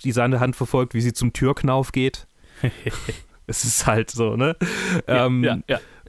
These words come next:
Speaker 1: und, äh, und halt, halt immer Schnitt gegen Schnitt, also, äh, Shot gegen Shot, äh, davon, wie sie quasi im Bad sitzt und er dann draußen zur Tür hinläuft. Das ist halt einfach,
Speaker 2: Ja.
Speaker 1: das ist, das ist Psycho. Ähm,
Speaker 2: Mhm.
Speaker 1: oder halt auch, wo ma-, wo war ich gerade? Ja, genau, so die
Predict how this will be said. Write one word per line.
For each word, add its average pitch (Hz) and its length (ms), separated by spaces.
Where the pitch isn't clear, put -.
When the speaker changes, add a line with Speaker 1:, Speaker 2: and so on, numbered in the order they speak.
Speaker 1:
und, 123 480
äh, 117 560
und 120 100
halt, 123 160
halt 123 240
immer 127 300
Schnitt 143 380
gegen 139 260
Schnitt, - 180
also, 123 220
äh, 120 360
Shot - 280
gegen 135 240
Shot, 131 320
äh, 123 100
davon, 123 380
wie 117 80
sie 117 140
quasi 120 240
im 110 80
Bad 113 260
sitzt 135 300
und 110 100
er 117 100
dann 120 140
draußen 113 320
zur - 160
Tür 123 220
hinläuft. 123 480
Das 123 100
ist - 140
halt 98 160
einfach, 98 320
Speaker 2:
Ja. 110 120
Speaker 1:
das 104 340
ist, - 160
das 107 120
ist 117 180
Psycho. 175 380
Ähm, 131 640
Speaker 2:
Mhm. 135 380
Speaker 1:
oder 135 800
halt 131 300
auch, 131 300
wo 135 240
ma-, 143 200
wo 135 140
war 147 120
ich 131 80
gerade? 135 180
Ja, 160 120
genau, 131 320
so 127 160
die 123 220